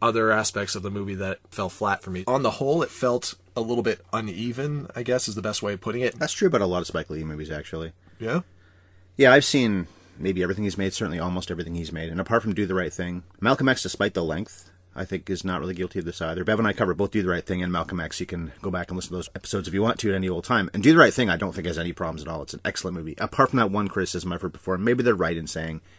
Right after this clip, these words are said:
Speaker 2: it isn't quite as true to life by not having drugs and guns
Speaker 1: Okay.
Speaker 2: and a lot of liquor the way that you might have had in a neighborhood like Bed-Stuy. Malcolm X, despite its length, I don't think it really has a lot of weaknesses. It's a damn good film.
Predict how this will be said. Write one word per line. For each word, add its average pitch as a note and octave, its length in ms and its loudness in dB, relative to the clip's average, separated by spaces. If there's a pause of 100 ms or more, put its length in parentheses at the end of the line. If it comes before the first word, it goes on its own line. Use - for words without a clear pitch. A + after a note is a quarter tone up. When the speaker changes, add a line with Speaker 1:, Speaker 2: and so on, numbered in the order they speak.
Speaker 2:
it F#2 80 -6
isn't F2 140 -4
quite F#2 200 -4
as - 80 -6
true F#2 160 -8
to E2+ 60 -6
life D2+ 280 -8
by D#2 200 -4
not D#2+ 180 -4
having D#2+ 160 -6
drugs C#2+ 400 -12 (280)
and F2 140 -8
guns - 480 -12
Speaker 1:
Okay. - 220 -12 (240)
Speaker 2:
and D#2 400 -10
a - 60 -8
lot F2 200 0
of D#2+ 100 -6
liquor C#2+ 340 -8 (160)
the F#2 80 -4
way E2 100 -4
that C#2+ 80 -10
you C#2+ 80 -8
might E2 160 -4
have E2 100 -12
had E2 280 0
in E2+ 120 -6
a E2 40 -4
neighborhood E2 460 -6 (280)
like G#2+ 200 2
Bed-Stuy. F2+ 440 -4 (800)
Malcolm B2+ 200 4
X, B2 140 4
despite - 240 2
its - 140 -4
length, G#2 400 -4
I - 40 -10
don't C#3+ 100 -6
think - 120 -12
it D3+ 40 -4
really C#3+ 140 2
has C#3+ 100 4
a C#3+ 40 4
lot C#3 120 2
of C3 40 2
weaknesses. F#2+ 360 -2
It's E2 140 -8
a E2+ 60 -4 (100)
damn A2+ 240 2
good C#2+ 160 -6
film. G#2+ 240 -2